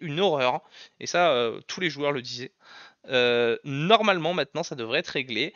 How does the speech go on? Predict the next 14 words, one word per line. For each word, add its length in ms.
Et 80
si 260
jamais 300
on 80
galère 720
à 100
vendre 360
un 100
joueur, 380
on 100
a 60
la 80
possibilité 920
de 340